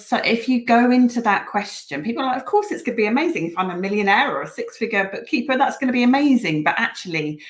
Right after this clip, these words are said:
sometimes that's that part of you that's like, "Yeah, but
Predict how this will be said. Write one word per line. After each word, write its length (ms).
sometimes 480
that's 180
that 200
part 260
of 80
you 100
that's 160
like, 220
"Yeah, 520
but 320